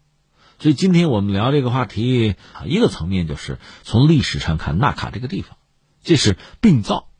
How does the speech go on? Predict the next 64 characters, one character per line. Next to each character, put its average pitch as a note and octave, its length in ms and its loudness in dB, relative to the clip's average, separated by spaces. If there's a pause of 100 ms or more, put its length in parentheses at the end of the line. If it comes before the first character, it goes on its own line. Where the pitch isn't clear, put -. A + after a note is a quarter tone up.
(140)
就 C3 120 -4
是 G#2+ 60 -2
双 B2+ 260 0
方 B2 100 0
不 A#2 160 0
睦 D3+ 300 4
啊， - 160 -12 (560)
甚 D3+ 180 0
至 A#2 60 2
经 B2+ 160 2
常 A#2+ 100 4
要 A2 80 0
兵 D#3 220 4
戎 B2+ 180 2
相 C3 220 0
见， G2+ 300 -2 (180)
一 - 80 -12
个 C3 100 0
根 D#3+ 220 0
本 D2+ 120 -8
的 C#2+ 60 -14
原 C#2 320 -8
因， A#2 140 -2
这 B2 100 0
是 - 140 -6
一 D3 60 0
个 D3+ 80 0
层 F2+ 200 -8
面。 G#2+ 140 -8 (240)
还 F3 240 2
有 A3 140 6
一 C3+ 100 2
个 C3 80 0
层 F#2 180 -4
面 G2+ 160 0
是 F2+ 140 -6
什 B1+ 160 -14
么 C#2 80 -12
呢？ C#2+ 140 -10 (600)
其 - 220 2
实 B2 140 2
还 G#2 220 2
有 F2 100 4
其 - 180 0
他 F2 140 0
一 E2 40 2
些 D#2+ 140 2
力 D#2+ 160 -2
量 C#2 220 -10
在 C#2+ 260 -14 (320)
做 G#2 200 -4
动 C3+ 180 4
作 F2 180 0
吧， - 200 -6
在 G2 80 2
左 D2+ 200 0
右 E2+ 160 2
吧， - 200 -8 (580)
在 G#2+ 100 -4
施 - 160 2
加 A2 140 4
影 F#2+ 220 2
响 C#2 220 -4
吧， - 160 -16